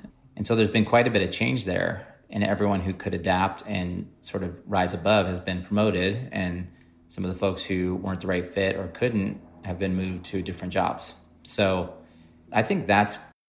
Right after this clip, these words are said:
key. And I think if you ask my old partner in Houston, I mean, one of the things I've heard him say, so I can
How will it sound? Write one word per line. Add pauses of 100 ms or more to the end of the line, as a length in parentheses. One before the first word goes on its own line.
(140)
key.
And
I
think
if
you
ask
my
old
partner
in
Houston,
I
mean,
one
of
the
things (120)
I've
heard
him
say,
so
I
can